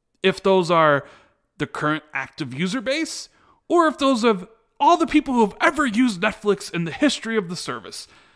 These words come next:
So you're telling me that Microsoft is the only company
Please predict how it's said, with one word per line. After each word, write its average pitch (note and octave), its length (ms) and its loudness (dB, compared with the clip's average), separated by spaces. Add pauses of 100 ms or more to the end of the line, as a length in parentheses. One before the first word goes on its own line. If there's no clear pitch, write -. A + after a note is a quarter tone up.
(180)
So A3+ 440 6 (500)
you're D#4 160 6
telling E4 400 4
me C4 160 6
that F#3 160 2
Microsoft F#3+ 880 -2 (1120)
is G3+ 220 4
the G#3 240 -2
only D#4+ 320 6
company C#3 640 -2